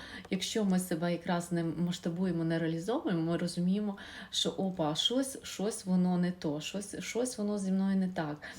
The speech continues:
І цей весь процес, коли ми усвідомлюємо цю таку,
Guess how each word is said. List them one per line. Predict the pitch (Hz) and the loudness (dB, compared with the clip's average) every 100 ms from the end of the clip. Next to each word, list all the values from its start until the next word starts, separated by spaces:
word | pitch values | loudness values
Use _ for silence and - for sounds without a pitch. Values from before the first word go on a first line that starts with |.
| - - 202 | -14 -14 -10
І | - | -6
цей | 185 294 | 2 4
весь | 269 240 | 6 4
процес, | - 202 - 240 254 | 0 -4 2 2 2
коли | 208 202 | 0 0
ми | 208 | 0
усвідомлюємо | - - 214 - 190 165 151 151 170 208 - - - | 0 -2 -4 0 2 4 2 2 0 -2 -6 -16 -12
цю | - 196 | -6 -4
таку, | 185 185 185 190 185 | -2 -4 -4 -2 -4